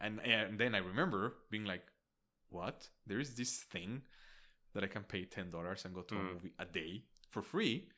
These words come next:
Speaker 1: And, uh, we might do things in disorder, but kind of the catch, there wasn't really a catch, was that it was one movie per day. They sent you a debit card,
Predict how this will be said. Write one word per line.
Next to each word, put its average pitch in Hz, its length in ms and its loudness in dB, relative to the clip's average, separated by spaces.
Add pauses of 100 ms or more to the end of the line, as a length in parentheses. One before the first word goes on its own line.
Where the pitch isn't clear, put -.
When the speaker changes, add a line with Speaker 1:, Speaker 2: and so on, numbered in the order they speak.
(600)
Speaker 1:
And, 143 420 2 (220)
uh, 139 240 -2 (220)
we 170 180 6
might 151 160 6
do 135 140 6
things 123 240 2
in 110 80 0
disorder, 107 440 6
but 95 220 -4
kind 147 240 10
of 147 100 4
the 120 80 2
catch, - 680 6 (340)
there 95 100 0
wasn't 87 260 -4
really 85 120 -4
a - 40 -6
catch, - 420 -2 (260)
was 117 140 6
that 113 80 6
it 107 80 2
was 87 140 -2
one 104 200 2
movie 123 200 2
per 160 160 0
day. 101 240 -4 (840)
They 107 180 4
sent 165 420 4
you 113 220 2
a 95 80 0
debit 113 360 4
card, 123 280 -2